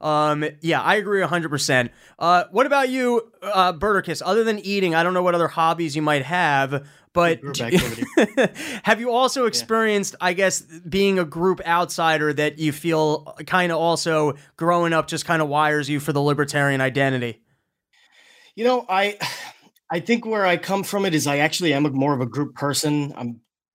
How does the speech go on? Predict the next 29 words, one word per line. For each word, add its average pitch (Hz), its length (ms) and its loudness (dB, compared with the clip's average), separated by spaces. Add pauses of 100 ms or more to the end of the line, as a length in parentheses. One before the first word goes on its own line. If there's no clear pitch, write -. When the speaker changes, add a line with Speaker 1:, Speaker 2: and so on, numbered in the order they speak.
Speaker 2:
an 127 140 -2
e-, 131 120 -4 (100)
extrovert 120 560 -6
by 113 140 -4
nature. 123 540 -2 (560)
And, 127 300 -2
uh, 120 360 0
I, 139 120 0
what 160 200 0
I 190 120 6
found 202 300 0
about 156 180 0
the 139 60 -4
liberty 139 260 0
movement 139 360 0
that 131 80 -2
attracted 131 380 -2
me 160 160 4
to 143 160 -2
it 127 80 -6
was 123 160 -4
that 139 140 -4
it 139 140 -4
was 131 180 -2
finally 156 460 0
a 131 60 -2
group 127 220 -6
of 123 120 -8
people 127 440 -2